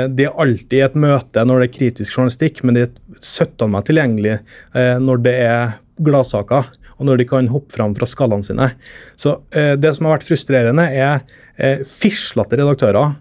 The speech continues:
som ikke, eh, som ikke tørs å være redaktører. Og dem er jeg mektig lei av, og dem tror ikke jeg har noe lyst til å ha noe, noe mye, eh, omgang med heller. Eh, jeg har veldig liten respekt for folk som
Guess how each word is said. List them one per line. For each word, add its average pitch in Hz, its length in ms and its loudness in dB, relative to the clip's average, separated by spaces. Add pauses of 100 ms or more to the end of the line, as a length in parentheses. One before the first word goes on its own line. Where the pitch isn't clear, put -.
(180)
som - 160 -2
ikke, 123 280 0 (260)
eh, 123 420 2
som - 160 -4
ikke 135 240 -2
tørs - 320 -8
å 139 60 4
være 120 160 4
redaktører. 123 460 2 (480)
Og 131 80 -2
dem 139 180 2
er 135 80 2
jeg 135 80 0
mektig 143 320 -4
lei 101 240 2
av, 139 160 4
og 120 80 2
dem 127 180 2
tror 131 140 0
ikke 104 80 -2
jeg 95 140 -2
har 107 40 0
noe 113 120 0
lyst - 160 -8
til 117 80 0
å - 20 0
ha 110 80 0
noe, 117 260 0
noe 123 140 0
mye, 117 240 0
eh, 117 480 -2
omgang 123 400 0
med 117 120 0
heller. 123 200 2 (500)
Eh, 120 460 -2
jeg 147 640 -6
har 131 240 2
veldig 135 320 2
liten 127 320 0
respekt - 400 -6
for 135 100 -2
folk 127 140 2
som 123 260 0